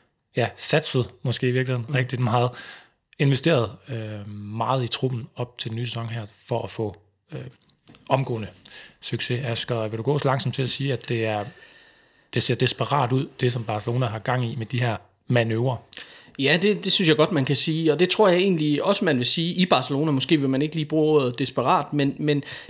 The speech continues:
Speaker 2: det er jo i hvert fald en akut redningsaktion, man er i gang med. Og i det her, øh, begreb om højt spil, det kan jo godt lyde lidt negativt, men, men, øh, men jeg mener egentlig også, at det, øh, altså, det kan sagtens tænkes, at det er vejen ud for Barcelona.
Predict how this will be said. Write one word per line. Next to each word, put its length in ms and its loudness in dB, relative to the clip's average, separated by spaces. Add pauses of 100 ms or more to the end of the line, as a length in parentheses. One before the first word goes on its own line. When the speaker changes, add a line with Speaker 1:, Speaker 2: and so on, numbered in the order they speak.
Speaker 2:
det 80 -4
er 100 2
jo 120 10
i 40 8
hvert 180 6
fald 260 2
en 240 0
akut 380 0 (160)
redningsaktion, 680 2
man 120 -2
er 40 -2
i 40 -2
gang 280 0
med. 140 -2 (600)
Og 240 6
i 80 2
det 140 6
her, 440 6
øh, 380 2 (300)
begreb 280 2
om 100 4
højt 320 4
spil, 480 2
det 160 2
kan 80 4
jo 80 6
godt 160 4
lyde 160 6
lidt 140 2
negativt, 560 4
men, 240 0
men, 220 2
øh, 260 2
men 300 2
jeg 140 2 (140)
mener 440 2
egentlig 240 6
også, 220 4
at 180 0
det, 300 2
øh, 80 -2 (540)
altså, 120 0
det 100 4
kan 80 2
sagtens 380 0
tænkes, 420 0
at 180 -4
det 120 2
er 120 4
vejen 380 4
ud 220 2
for 140 -4
Barcelona. 580 0